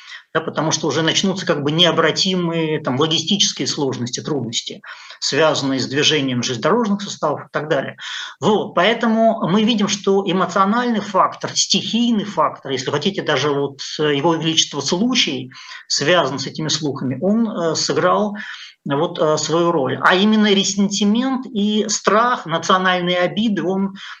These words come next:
и заставлял, э, в том числе политиков, да, верить в, э,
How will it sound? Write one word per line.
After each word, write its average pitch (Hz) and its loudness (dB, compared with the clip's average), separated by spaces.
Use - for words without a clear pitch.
и 185 2
заставлял, 175 4
э, - -4
в - -10
том 170 2
числе 147 0
политиков, 165 0
да, 175 2
верить 160 0
в, 113 -6
э, 147 2